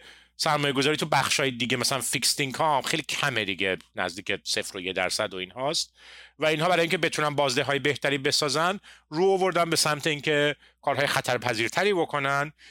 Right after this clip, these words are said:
این صندوقای، اه، ش-، دانشگاه‌ها مثلاً،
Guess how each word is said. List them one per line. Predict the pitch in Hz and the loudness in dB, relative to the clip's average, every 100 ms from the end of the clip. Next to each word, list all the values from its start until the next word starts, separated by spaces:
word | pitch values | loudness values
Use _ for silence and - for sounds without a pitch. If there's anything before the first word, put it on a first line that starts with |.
| - | -6
این | 165 165 | -2 0
صندوقای، | 151 - 151 143 127 135 151 151 147 143 _ - - | 2 2 2 0 0 2 4 4 2 0 _ -20 -4
اه، | 110 107 - | 0 0 -2
ش-، | - | -6
دانشگاه‌ها | - 135 131 127 - 135 123 135 | -4 0 0 0 0 0 2 2
مثلاً، | 135 - 127 123 120 | 2 2 2 2 0